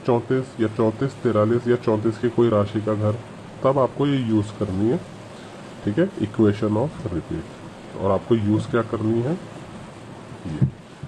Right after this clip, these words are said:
अगर आपके पास अपने हरूफ हों तो आज का uncut हरूफ चार नौ है, अगर आपके पास अपने हरूफ नहीं है तो चौवे की ऊपर वाली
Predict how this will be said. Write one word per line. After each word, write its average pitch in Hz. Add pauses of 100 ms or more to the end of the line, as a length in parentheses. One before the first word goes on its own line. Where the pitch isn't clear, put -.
(200)
अगर 113
आपके 127
पास 135
अपने 143
हरूफ 139
हों 143
तो 135
आज 113
का 131
uncut 120
हरूफ 127
चार 127
नौ 131
है, 127 (300)
अगर 117
आपके 117
पास 127
अपने 131
हरूफ 127
नहीं 131
है 131
तो 127 (120)
चौवे 117
की 123
ऊपर 104
वाली 120